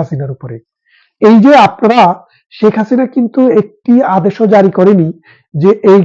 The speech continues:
কা-, এই তারিখ থেকে এই তারিখ পর্যন্ত যত হত্যা করা হয়েছে সেগুলা বৈধ, এবং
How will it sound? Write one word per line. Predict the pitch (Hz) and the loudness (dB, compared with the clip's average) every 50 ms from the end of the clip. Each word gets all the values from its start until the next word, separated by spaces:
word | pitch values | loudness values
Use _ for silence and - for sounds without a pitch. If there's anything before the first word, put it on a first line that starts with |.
| - | 0
কা-, | - 226 233 - 208 | -4 -4 -2 0 0
এই | 196 185 - | 0 2 2
তারিখ | 202 196 208 202 - - | 0 0 0 -2 -4 -6
থেকে | 214 - - 226 | -6 -2 0 -2
এই | 214 180 - | -2 -2 -2
তারিখ | 190 185 196 - _ | -4 -4 -4 -6 _
পর্যন্ত | 202 175 180 208 190 - 196 165 | -8 -6 -6 -6 -8 -8 -10 -10
যত | 196 175 - 175 170 | -10 -10 -10 -10 -10
হত্যা | 180 - - 196 175 | -10 -8 -10 -10 -8
করা | - 185 185 | -6 -4 -4
হয়েছে | 185 180 - 180 165 - | -4 -4 -6 -12 -12 -8
সেগুলা | 185 165 160 180 185 185 185 180 - - 151 | -8 -8 -6 -4 -2 -4 -4 -4 -6 -4 -2
বৈধ, | 175 196 196 165 180 160 151 - - _ _ _ _ _ _ _ | 0 2 2 2 0 -2 -2 -6 -12 _ _ _ _ _ _ _
এবং | 190 190 226 | 0 2 2